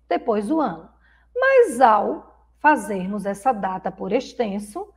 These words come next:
nós precisamos utilizar o número ordinal, ok?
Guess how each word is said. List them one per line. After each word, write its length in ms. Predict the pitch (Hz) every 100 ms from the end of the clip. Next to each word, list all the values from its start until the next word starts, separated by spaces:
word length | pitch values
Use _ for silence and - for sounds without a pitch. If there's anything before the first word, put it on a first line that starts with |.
| _ _
nós 240 | 240 240 240
precisamos 540 | 294 302 269 233 214
utilizar 480 | 247 247 240 202 202
o 40 |
número 320 | 214 233 240 240
ordinal, 800 | 247 277 294 247 254 349 254 - - _ _ _
ok? 560 | - 190 - 269 415